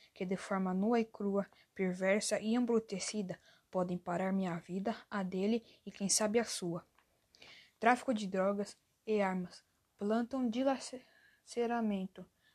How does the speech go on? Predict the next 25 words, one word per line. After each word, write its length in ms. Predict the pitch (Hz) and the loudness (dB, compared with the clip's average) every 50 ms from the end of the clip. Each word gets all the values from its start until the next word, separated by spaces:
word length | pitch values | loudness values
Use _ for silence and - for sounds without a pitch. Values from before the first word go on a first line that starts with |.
| _ _ | _ _
A 140 | - 185 185 | -8 -6 -4
máfia 480 | 190 214 220 220 202 - - 196 196 _ _ _ _ - | -2 0 0 -2 -2 -6 -10 -12 -14 _ _ _ _ -8
molha 260 | 190 190 202 220 226 | -4 -2 0 2 2
as 120 | 226 220 220 | 2 2 0
raízes 500 | 202 214 202 190 202 202 214 214 214 214 | 0 0 0 0 0 0 0 0 0 0
do 120 | 226 233 | 2 2
mal 360 | 226 214 202 185 175 180 - _ _ _ _ - | 2 2 2 0 -2 -4 -8 _ _ _ _ -14
a 120 | 180 175 | -12 -10
cada 280 | - - 196 196 208 202 | -8 -6 -2 0 2 2
momento. 540 | 208 208 208 202 190 185 180 - _ _ _ _ _ _ _ _ _ _ | 2 2 0 0 -2 -4 -6 -10 _ _ _ _ _ _ _ _ _ _
Os 140 | - 196 185 | -10 -4 0
meninos 400 | 202 208 208 226 247 262 254 220 | 0 2 2 4 4 4 2 2
e 80 | 208 202 | 2 2
meninas 640 | 202 196 190 190 190 196 185 175 170 - - - _ _ _ _ _ | 0 0 0 0 -2 -2 -4 -6 -8 -12 -16 -18 _ _ _ _ _
são 180 | - - 202 202 | -12 -6 -2 0
desfeitos 600 | 202 214 202 - - - 220 220 220 - - - | 2 0 0 -2 -4 -4 -4 -4 -4 -6 -8 -8
nas 140 | 220 220 208 | -6 -6 -6
chacinas 760 | - - - 220 - - - 202 190 190 185 185 170 - - - _ _ _ _ _ _ _ - | -8 -10 -10 -8 -8 -8 -6 -4 -4 -4 -4 -6 -8 -12 -16 -18 _ _ _ _ _ _ _ -6
ou 200 | - 208 208 208 | -4 -2 0 0
num 240 | 202 208 220 226 220 | 2 2 2 2 2
banal 460 | 214 208 202 196 196 202 202 208 208 | 2 2 0 0 0 0 0 0 0
linchamento. 840 | 208 214 214 202 - - 220 214 208 190 180 180 170 - - - _ _ _ _ _ _ _ _ _ - - - - - _ - | 0 0 0 -2 -2 -2 -2 -2 -2 -2 -4 -6 -8 -12 -16 -20 _ _ _ _ _ _ _ _ _ -20 -20 -20 -20 -20 _ -6
A 120 | - 208 | -4 -4
televisão 560 | 208 - 240 233 233 220 214 208 202 226 233 | -4 -2 -2 -2 0 0 0 -2 -2 0 0
exibe 640 | 226 202 185 180 - 202 208 190 180 175 175 - | 0 0 0 -2 -2 -2 -2 -4 -4 -8 -12 -14